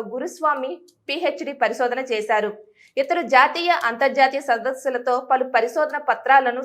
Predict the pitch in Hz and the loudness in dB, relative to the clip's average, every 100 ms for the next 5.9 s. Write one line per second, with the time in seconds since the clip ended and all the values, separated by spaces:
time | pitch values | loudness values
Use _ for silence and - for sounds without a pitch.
0 | 254 208 226 226 240 233 233 247 _ _ | -6 -4 -4 -6 -8 -8 -12 -14 _ _
1 | 220 233 330 381 339 311 302 247 254 285 | -10 -2 6 6 6 0 -4 -4 -4 -2
2 | 269 269 247 233 254 277 269 254 311 220 | 0 0 -2 -4 -6 -6 -4 -4 -4 -2
3 | 226 240 233 226 214 214 - - _ - | 0 0 0 2 0 -2 -6 -18 _ 2
4 | 320 330 302 254 240 262 - 339 285 285 | 4 4 -4 2 4 4 4 0 2 -2
5 | 285 269 277 226 240 277 285 262 | -4 -6 -2 0 2 2 0 2